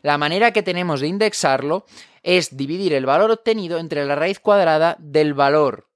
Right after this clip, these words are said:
R R del electrocardiograma precedente, ¿vale? Esta medida veremos una disminución de su valor total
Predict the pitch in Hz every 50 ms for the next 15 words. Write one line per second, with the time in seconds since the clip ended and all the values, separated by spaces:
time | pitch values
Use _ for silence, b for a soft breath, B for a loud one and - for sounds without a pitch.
0 | _ _ _ _ - 180 208 214 208 196 175 160 147 139 135 120 107 104 95 -
1 | _ _ - 107 120 135 151 175 196 180 - - 196 185 180 180 180 190 185 165
2 | 147 143 147 143 147 139 - _ _ _ 202 208 214 - 226 190 147 123 104 98
3 | 85 - - _ _ _ _ _ _ _ _ _ _ _ _ _ _ _ _ -
4 | 117 123 139 170 226 - b b b b b b b b b b - - - 156
5 | 147 151 151 175 196 202 196 190 185 180 175 175 170 - 175 170 165 165 165 175
6 | 165 202 202 208 202 190 175 - - - 156 160 156 147 127 110 104 - - 127
7 | 123 123 - - 190 196 196 190 180 160 165 151 - 151 131 - 123 123 123 123